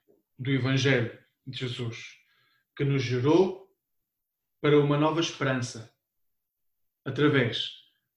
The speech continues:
da sua ressurreição. Que este seja o meu caminho e o teu caminho. Que nos possamos colocar nas mãos do nosso Deus, do nosso Pai, para que as nossas imperfeições sejam queimadas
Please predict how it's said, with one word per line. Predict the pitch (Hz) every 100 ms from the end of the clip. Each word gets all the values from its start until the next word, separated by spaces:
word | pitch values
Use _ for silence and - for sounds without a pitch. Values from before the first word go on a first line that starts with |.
| _ _
da | 139
sua | 135 - 135 120
ressurreição. | 113 110 - 113 113 - - 113 117 _ _ _ _ _ _ _ _ _ _ _ _
Que | -
este | 160 175 -
seja | - 180 190
o | 180 151
meu | 147 208
caminho | 208 147 123 117
e | 120
o |
teu | 120 120
caminho. | 131 123 117 - _ _ _ _ _ _ _ _
Que |
nos | 139 147
possamos | 143 143 180 170
colocar | 170 156 160 165
nas | 160 147
mãos | 143 165 196 214 214 - - _ _ _ _ _ _ _ _ _ _ _ _ _ _
do | 139
nosso | 147 160 - 156
Deus, | 143 147 139 120 -
do | 131
nosso | 135 143 - -
Pai, | - 120 113 - _ _ _ _
para | - 139
que | 151 147
as | 135
nossas | 190 202 175
imperfeições | 196 190 196 196 190 - 151 120 113 - - _ _ _ _ _
sejam | - 147 139 139
queimadas | 139 139 117 110 110 -